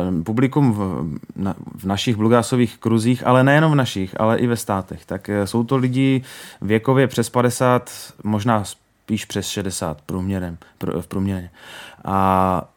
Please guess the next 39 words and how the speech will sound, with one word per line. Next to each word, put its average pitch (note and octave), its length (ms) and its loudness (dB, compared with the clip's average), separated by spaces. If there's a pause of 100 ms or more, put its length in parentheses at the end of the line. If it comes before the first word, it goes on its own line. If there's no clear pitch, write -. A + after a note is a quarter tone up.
(240)
podobně F3 600 6
to F3+ 140 0
vidím E3 300 2
i - 100 -2
s D#3+ 60 -6
kapelama, A#2+ 500 2
mám G#2 140 2
pocit, G2+ 320 -10
že A#2 420 0
se - 200 -4
neobjevuje D3 500 2
tolik C#3+ 320 -2
mladých B2 280 0
kapel, A2 340 -4
jak G2 120 -4
by, G#2 160 -6 (160)
jak G2 160 -6
by G#2 140 -2
mělo A#2 320 4
prostě, F#2+ 320 -6
aby F#2+ 160 -2
se A2+ 140 -6
nahradila G#2 640 -2
<laughs> - 80 -20
ta, - 320 -8 (280)
ne, G#2+ 80 2
že A#2 140 4
by A#2 100 2
jsem A2+ 240 2
jako G#2 380 0 (380)
tady G2+ 320 -4 (180)
dělal G#2 360 -2
nějakýho, G#2 460 -2 (400)
eh, G2+ 120 0
ochránce A#2 500 2
toho B2 180 4
žánru, A#2+ 320 4
prostě, A#2 280 2
ale, C#3+ 220 6